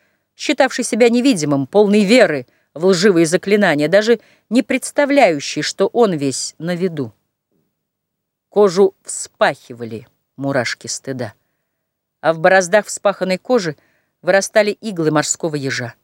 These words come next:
Еще немного, и я превращусь в колючее животное. Я стоял, покачиваясь в полной растерянности. А когда увидел, что и тень тоже покачивается, понял, что это не мое воображение.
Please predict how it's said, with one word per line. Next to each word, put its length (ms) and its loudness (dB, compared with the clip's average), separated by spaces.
Еще 220 -2
немного, 380 2
и 20 0
я 140 2
превращусь 600 -2
в 100 -20
колючее 440 -4
животное. 560 -6
Я 140 2
стоял, 320 4
покачиваясь 640 -2
в 20 -20
полной 280 -2
растерянности. 800 -6
А 80 -6
когда 240 4
увидел, 320 2
что 220 -2
и 180 -2
тень 260 0
тоже 260 -4
покачивается, 720 -6
понял, 300 0
что 180 -8
это 260 -8
не 80 -2
мое 240 2
воображение. 640 -2